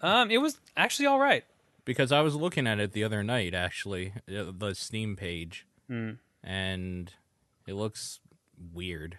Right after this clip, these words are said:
Speaker 2: I can't tell if it's something I'd be into or not, but
Speaker 1: If,
Speaker 2: I might
Speaker 1: if you
Speaker 2: be.
Speaker 1: want the half off coupon code, I might just forward that on to you 'cause I don't know if I'm gonna use it.
Speaker 2: <laughs> Okay.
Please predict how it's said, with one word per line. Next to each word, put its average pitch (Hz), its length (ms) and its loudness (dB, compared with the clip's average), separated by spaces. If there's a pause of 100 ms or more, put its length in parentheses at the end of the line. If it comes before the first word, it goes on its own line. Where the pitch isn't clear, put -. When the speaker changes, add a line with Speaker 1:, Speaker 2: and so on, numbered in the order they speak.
Speaker 2:
I 87 120 -8
can't 92 320 -4
tell 92 440 -6
if 90 180 -10
it's 85 120 -12
something 92 320 -8
I'd 92 140 -6
be 92 180 -6
into 113 280 -6
or 85 80 -8
not, 87 300 -12
but 90 260 -8
Speaker 1:
If, 151 260 -2
Speaker 2:
I 95 40 -8
might 107 160 -4
Speaker 1:
if 180 100 -6
you - 60 -4
Speaker 2:
be. - 40 0
Speaker 1:
want 170 140 0
the 156 80 0
half 143 240 2
off 120 260 2
coupon 143 340 -4
code, 151 200 -2
I 127 40 -4
might 113 180 -6
just - 220 -10 (100)
forward 110 260 -10
that 107 100 -4
on 107 140 -8
to - 120 -14
you 110 60 -10
'cause - 120 -14
I 117 40 -8
don't 110 100 -10
know 110 60 -8
if 107 100 -10
I'm 107 100 -10
gonna 147 160 2
use 107 140 -8
it. 110 140 -10
Speaker 2:
<laughs> - 60 -20 (920)
Okay. 127 200 -8